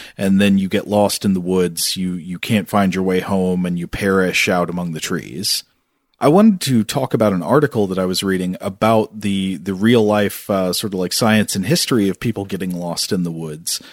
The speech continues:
Uh, this is an excerpt adapted from a book called "From Here to There: The Art and Science of Finding and Losing Our Way" by Michael Bond, uh, published by Harvard University Press. This excerpt was published in Wired, and I thought this was really interesting. So,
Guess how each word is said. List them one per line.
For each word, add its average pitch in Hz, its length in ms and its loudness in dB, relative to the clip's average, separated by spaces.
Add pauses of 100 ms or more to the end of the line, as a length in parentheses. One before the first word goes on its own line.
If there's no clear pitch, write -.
(180)
Uh, 98 160 2
this 113 220 -2
is 120 120 -4
an 98 200 0
excerpt 113 520 0
adapted 98 680 -2
from 101 180 -2
a 90 60 -2
book 101 260 -4
called 95 380 0
"From 98 200 -2
Here 143 340 2
to 120 100 -10
There: 104 420 4
The 95 160 -6
Art 110 240 2
and 104 160 4
Science 101 480 0
of 110 100 -2
Finding 104 520 2
and 95 120 -2
Losing 98 360 0
Our 90 120 0
Way" 92 300 2
by 80 160 -4
Michael 90 380 -2
Bond, 101 560 0
uh, 82 180 -4
published 92 400 -6
by 82 260 -2
Harvard 92 320 0
University 90 540 -2
Press. 107 420 0 (320)
This - 160 -6
excerpt 117 540 -2
was 98 160 -4
published 95 420 -6
in 85 200 -6
Wired, 87 500 0
and 87 240 -2
I - 60 -8
thought 127 200 0
this 113 140 -4
was 104 140 -6
really 92 240 0
interesting. 85 500 -6
So, 98 320 -2